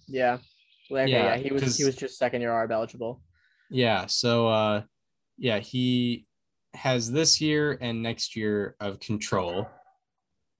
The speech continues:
Speaker 2: And, uh,
Speaker 1: Mm-hmm.
Speaker 2: yeah, I mean, he, like, it would be better to trade him later in the season from a Reds perspective 'cause he has a five five three E R A right now. Um,
Speaker 1: But he also has a three seven fip.
Speaker 2: yeah, I mean, he has a three seven fip,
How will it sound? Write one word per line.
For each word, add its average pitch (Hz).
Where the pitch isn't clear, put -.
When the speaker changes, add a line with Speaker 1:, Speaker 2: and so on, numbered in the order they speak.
Speaker 2:
And, 104
uh, 101
Speaker 1:
Mm-hmm. 147
Speaker 2:
yeah, 127
I 117
mean, 120
he, -
like, 123
it 156
would 160
be 143
better 123
to 123
trade 123
him 113
later 110
in 110
the 107
season 110
from 107
a 98
Reds 98
perspective 104
'cause 98
he 104
has 101
a 95
five 98
five 98
three 104
E 104
R 95
A 110
right 110
now. 113
Um, 98
Speaker 1:
But 147
he 151
also 147
has 135
a 135
three 135
seven 120
fip. 117
Speaker 2:
yeah, 107
I 107
mean, 127
he 131
has 131
a 120
three 117
seven 98
fip, 90